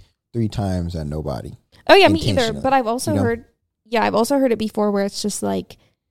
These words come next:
Speaker 2: it's almost like a best friend type relationship.
Speaker 1: Oh, it's playful banter.
Speaker 2: Yeah, yeah, yeah, like that. Which,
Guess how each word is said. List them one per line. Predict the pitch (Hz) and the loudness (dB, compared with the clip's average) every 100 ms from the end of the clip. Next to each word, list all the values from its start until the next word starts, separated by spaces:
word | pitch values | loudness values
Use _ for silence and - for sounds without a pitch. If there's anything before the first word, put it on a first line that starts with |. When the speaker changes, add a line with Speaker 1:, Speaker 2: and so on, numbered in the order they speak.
| _ _ _ _ _ _ _ _ _ _ _ _ _ _ _ _ _ | _ _ _ _ _ _ _ _ _ _ _ _ _ _ _ _ _
Speaker 2:
it's | 247 233 | -4 2
almost | 240 240 254 | 2 2 0
like | 240 - - | -4 -4 -6
a | 196 202 190 190 | -2 -2 -2 -4
best | 190 - 190 208 - | -6 -2 -2 -2 -8
friend | - 185 220 | -4 -2 -2
type | 254 254 | -4 -4
relationship. | 254 254 254 247 262 160 | -2 0 0 -2 2 4
Speaker 1:
Oh, | 135 | 4
it's | 127 | 2
playful | 247 139 139 127 | 0 0 2 0
banter. | 113 113 110 - - | 0 0 -2 -6 0
Speaker 2:
Yeah, | 269 | 0
yeah, | 208 | 2
yeah, | 196 - | -2 -2
like | 170 202 | -4 -4
that. | - - - | -6 -12 -8
Which, | - 277 - | 6 6 6